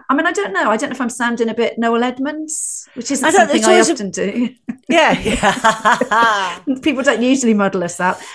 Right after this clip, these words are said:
Speaker 1: But I, I don't know about, I do think, without getting too hippie about it, that if instead of thinking what you don't want, like, "I don't want a real day job," or, "I don't wanna have to have a boss," or whatever, if you do think, "Well, what would it, what would what I want to do look like? If I could do anything and I couldn't fail,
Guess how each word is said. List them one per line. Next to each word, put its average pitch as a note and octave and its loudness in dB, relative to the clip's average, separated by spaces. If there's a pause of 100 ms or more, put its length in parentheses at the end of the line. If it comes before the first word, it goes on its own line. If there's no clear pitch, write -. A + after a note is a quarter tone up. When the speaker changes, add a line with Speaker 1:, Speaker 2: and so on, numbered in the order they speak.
(100)
Speaker 1:
But C#4+ 4
I, D4 6 (120)
I D4 4
don't E4+ -2
know D4 2
about, - -2
I A#3 2
do F4 -4
think, - -12 (1040)
without G3+ -2
getting G#3 -2
too G#3 0
hippie F3+ -4
about - -8
it, - -10 (520)
that G#3+ -2
if C#4+ 2
instead C4 -2
of A3 -4
thinking G#3+ -6
what G3+ 0
you G3 -4
don't F#3+ 0
want, - -10
like, F3 -8
"I F#3+ -2
don't F3+ -2
want E3 -10
a E3 -10
real E3+ -2
day E3+ -2
job," E3 -8
or, D3 -6
"I D#3+ -2
don't E3+ -2
wanna E3 -6
have D#3+ -8
to F3 -8
have D#3+ -8
a D#3+ -4
boss," F3 -6
or D3 -8
whatever, C#3+ -4
if F#3 -4
you B3+ 2
do C4+ 2
think, A3 -4
"Well, G3 4
what G#3+ 2
would G#3 4
it, F3+ -6 (140)
what A#3+ 0
would B3 0
what F3+ -4
I D#3+ 0
want D#3+ -8
to - -14
do E3 -8
look - -10
like? - -8
If F#3+ -8
I G#3+ 0
could A3 -6
do C4 -2
anything F3 -4
and E3 -6
I E3 -6
couldn't E3+ -4
fail, - -10